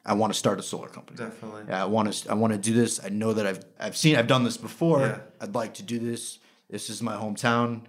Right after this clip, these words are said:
Speaker 1: Yeah, I wanna do it within the greater New York area.
Speaker 2: Sure.
Speaker 1: And at that point, you know, Y S G was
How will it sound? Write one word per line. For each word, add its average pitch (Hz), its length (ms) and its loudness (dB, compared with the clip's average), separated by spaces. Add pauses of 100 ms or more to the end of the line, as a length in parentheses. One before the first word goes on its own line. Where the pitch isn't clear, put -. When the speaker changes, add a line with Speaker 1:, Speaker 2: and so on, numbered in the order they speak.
(280)
Speaker 1:
Yeah, 98 120 -6
I 98 40 -4
wanna 104 260 -2
do 104 220 -2
it 98 40 -2
within 104 220 -8
the 101 80 -4
greater 101 300 -8
New 101 100 -4
York 101 280 -6
area. 101 400 -2
Speaker 2:
Sure. 117 80 -8 (280)
Speaker 1:
And 101 120 -2
at 98 140 -2
that 101 200 2
point, 98 340 -2 (120)
you - 60 -8
know, 92 80 -4
Y 95 300 2
S 92 160 -2
G 98 120 -2
was 92 420 -4